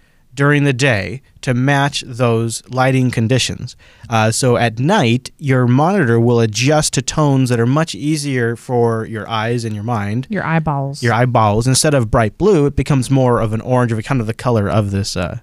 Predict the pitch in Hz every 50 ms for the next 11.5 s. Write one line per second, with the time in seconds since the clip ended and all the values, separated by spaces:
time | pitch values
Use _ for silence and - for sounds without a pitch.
0 | _ _ - 120 101 107 - - - 117 123 127 - 82 85 - - - - -
1 | - _ _ _ _ _ _ _ - - 110 117 127 127 127 127 127 127 139 156
2 | 180 160 135 131 147 147 135 131 135 135 - - - 139 131 127 - - 139 127
3 | 123 110 117 135 139 - - 113 113 - - 170 175 175 147 127 120 110 110 113
4 | 110 110 110 - 117 113 107 101 110 110 - - - 123 113 110 104 98 - -
5 | 117 117 120 117 110 120 117 113 - 120 113 113 123 147 160 160 139 127 123 131
6 | 127 - - 440 370 - - 120 120 113 - - - 127 123 139 151 147 - -
7 | 156 143 - - 143 143 139 135 - - 139 123 127 131 139 139 131 127 113 123
8 | 127 135 139 135 131 123 - 175 175 170 147 135 131 120 - 135 131 117 120 113
9 | 107 131 120 - 139 135 120 110 101 98 92 95 82 - - - - - _ _
10 | _ _ _ _ _ - - 104 214 220 233 226 233 214 190 180 170 165 165 -
11 | - 180 165 151 156 - - - -